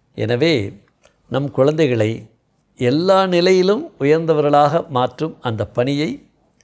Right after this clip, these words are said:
பொறுப்புணர்ச்சியுடன் பெற்றோர்கள் செய்ய வேண்டும்.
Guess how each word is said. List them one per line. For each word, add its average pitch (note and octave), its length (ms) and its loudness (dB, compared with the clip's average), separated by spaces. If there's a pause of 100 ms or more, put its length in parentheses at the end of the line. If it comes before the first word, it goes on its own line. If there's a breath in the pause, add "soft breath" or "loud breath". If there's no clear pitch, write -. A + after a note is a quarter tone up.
(500)
பொறுப்புணர்ச்சியுடன் F3+ 960 2 (920)
பெற்றோர்கள் D3 560 0 (180)
செய்ய B2 340 -2
வேண்டும். A#2 400 -2